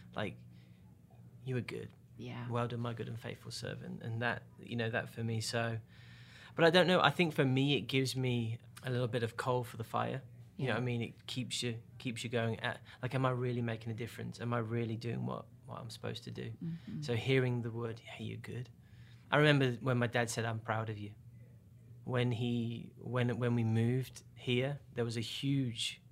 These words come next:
Speaker 1: like, weight on the family. Like, we're saying goodbye to our kids. And, you know, my dad just said, he prayed, um, for us, and he just said, "I'm proud of you."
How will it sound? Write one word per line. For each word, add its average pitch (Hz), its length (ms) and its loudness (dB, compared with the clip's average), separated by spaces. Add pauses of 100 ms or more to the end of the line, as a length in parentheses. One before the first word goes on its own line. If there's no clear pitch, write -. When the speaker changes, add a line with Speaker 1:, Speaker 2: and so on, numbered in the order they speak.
(200)
Speaker 1:
like, 110 380 0 (160)
weight 120 380 0
on 113 160 -2
the 110 60 -4
family. 113 360 -2
Like, 113 160 -4
we're 123 120 -4
saying 120 240 -4
goodbye 117 320 -6
to 117 160 -10
our - 80 -8
kids. - 420 -8
And, 120 160 -10 (500)
you - 80 -6
know, 113 160 0
my 110 140 -2
dad 117 240 0
just - 160 -6
said, 113 140 -8 (120)
he 113 140 -8
prayed, 117 460 -2 (760)
um, 113 240 0
for 117 260 0
us, 120 280 -4 (100)
and 110 180 -6
he 110 60 -6
just 110 220 -10
said, 123 100 -8
"I'm 117 80 -8
proud 117 280 -8
of 113 60 -6
you." 113 140 -8